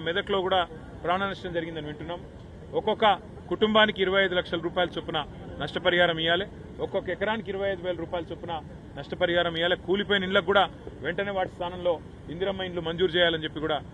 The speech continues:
డిమాండ్ చేస్తూ, మా ప్ర-, మా పార్టీ తరఫున కూడా మా కార్యకర్తలు, నాయకులు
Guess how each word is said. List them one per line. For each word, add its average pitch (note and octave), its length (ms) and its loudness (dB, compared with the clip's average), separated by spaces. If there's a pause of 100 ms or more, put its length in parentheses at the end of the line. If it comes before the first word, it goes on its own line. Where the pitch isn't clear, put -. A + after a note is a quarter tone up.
(220)
డిమాండ్ E3+ 280 2
చేస్తూ, F3 200 -2 (100)
మా F#3 60 4 (100)
ప్ర-, F3 260 0
మా F3+ 80 0 (120)
పార్టీ G3 280 0
తరఫున F#3 280 -6
కూడా F#3 140 0 (500)
మా D#3+ 80 0 (100)
కార్యకర్తలు, F#3 500 2 (100)
నాయకులు F#3+ 340 2